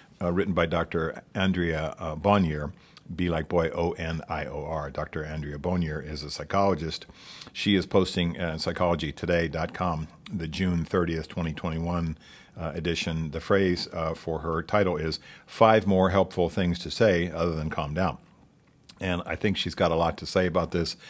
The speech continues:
I'll be quoting from her piece, uh, and talking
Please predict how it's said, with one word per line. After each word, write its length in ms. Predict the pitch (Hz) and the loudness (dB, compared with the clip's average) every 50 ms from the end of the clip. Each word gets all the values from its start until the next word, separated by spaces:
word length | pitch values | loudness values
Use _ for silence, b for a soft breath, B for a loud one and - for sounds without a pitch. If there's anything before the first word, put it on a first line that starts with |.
| B B B B | B B B B
I'll 80 | 85 | -2
be 80 | 78 82 | -2 -2
quoting 320 | - - 101 90 85 82 | 2 2 4 4 4 2
from 160 | 76 - 78 73 | -2 -4 -4 -4
her 160 | 80 82 80 | -4 -6 -4
piece, 420 | - - 87 82 80 - - - - B B B B B | -2 -2 -2 -2 -2 -2 -4 -6 -8 B B B B B
uh, 60 | 80 | -4
and 160 | 73 73 76 - | -4 -2 2 4
talking 420 | 101 101 92 - - 92 85 | 6 6 6 4 0 -2 -2